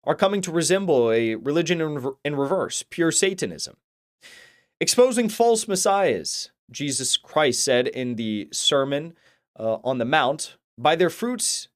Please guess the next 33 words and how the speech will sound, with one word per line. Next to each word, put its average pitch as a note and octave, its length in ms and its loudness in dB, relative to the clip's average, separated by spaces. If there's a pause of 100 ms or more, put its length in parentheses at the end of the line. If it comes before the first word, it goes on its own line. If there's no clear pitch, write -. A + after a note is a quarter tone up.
(180)
ye D#3+ 140 -6
shall F3+ 260 2
know F#3+ 240 4
them." G#2 280 -4 (1700)
These F3+ 180 0
poisonous G#3 680 2
fruits F#3 420 2
are D#3+ 220 2
already F#3+ 320 4
obvious E3 460 2
to D3 180 -8
people, B2 540 -4 (640)
and D3+ 260 2
not A3 200 4
only G#3 280 4
in D#3 500 0 (180)
our C#3+ 180 4
country, A#2+ 760 -4 (180)
but D3+ 260 2
also F3 600 4
in F#3 100 -2
all A3+ 300 2
countries. - 800 -4 (1000)
In F3 100 4
all A3+ 160 6
countries, A3 500 -2
including F3+ 400 0
many F#3+ 200 0
people F#3+ 360 -4
in F3+ 60 -6
the F3 80 2
West C#3+ 520 2
itself. - 600 -4